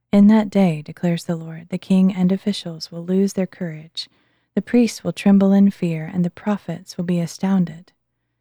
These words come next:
Then I said, "Ah, Lord God, how completely you have deceived this people and Jerusalem by saying, 'You will have peace,'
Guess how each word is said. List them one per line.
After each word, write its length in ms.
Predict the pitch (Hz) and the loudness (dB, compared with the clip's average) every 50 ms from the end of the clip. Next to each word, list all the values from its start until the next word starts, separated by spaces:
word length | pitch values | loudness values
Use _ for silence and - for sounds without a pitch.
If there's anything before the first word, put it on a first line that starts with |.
| _ _ _ _ _ _ _ | _ _ _ _ _ _ _
Then 220 | 220 220 220 196 | 2 4 4 4
I 120 | 160 147 151 | 2 0 -6
said, 480 | - - - 175 165 160 180 190 _ _ _ _ _ _ | -12 -14 -12 -12 -14 -14 -16 -20 _ _ _ _ _ _
"Ah, 320 | 214 214 220 214 196 175 170 | 0 2 2 2 2 0 -2
Lord 200 | 175 170 165 165 - | -6 -10 -12 -10 -6
God, 340 | - 170 160 160 160 - _ _ _ _ _ _ | -6 -4 -4 -6 -8 -12 _ _ _ _ _ _
how 120 | _ - 226 | _ -2 -2
completely 760 | 220 - 233 220 202 - - - 220 226 233 254 _ 170 156 | 2 4 4 4 4 2 0 0 0 0 -2 -4 _ -12 -12
you 200 | 147 147 156 170 | -12 -8 -4 -4
have 140 | 180 180 - | -4 -2 -2
deceived 520 | 202 185 - - - 226 233 240 226 190 | -4 -6 -6 -4 -2 0 2 2 0 -2
this 200 | - 170 156 - | -4 -8 -10 -10
people 480 | - - 175 165 - - 160 160 165 277 - | -10 -10 -12 -10 -12 -16 -18 -18 -10 -4 0
and 120 | 196 185 | 0 0
Jerusalem 540 | 185 196 196 226 240 - - - 180 170 165 | 2 2 2 2 0 0 -2 -2 -2 0 0
by 120 | 170 165 | -2 -4
saying, 480 | 160 - - 180 175 170 160 160 160 160 - _ _ _ _ _ _ - | -6 -6 -8 -6 -6 -6 -8 -10 -12 -14 -16 _ _ _ _ _ _ -2
'You 80 | 196 | 0
will 80 | 180 175 | 0 0
have 300 | 156 160 165 165 - _ | 0 -2 -2 -4 -4 _
peace,' 500 | - - 247 233 190 - - - - | -4 -2 -2 -2 -4 -8 -14 -18 -20